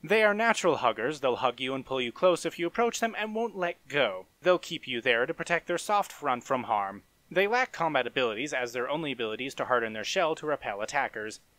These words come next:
They believe in beauty and aesthetics as caterpillars, or caterpies,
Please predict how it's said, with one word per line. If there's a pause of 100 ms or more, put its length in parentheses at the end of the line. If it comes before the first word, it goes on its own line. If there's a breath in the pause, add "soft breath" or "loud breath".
They
believe
in
beauty
and
aesthetics
as
caterpillars, (280)
or
caterpies,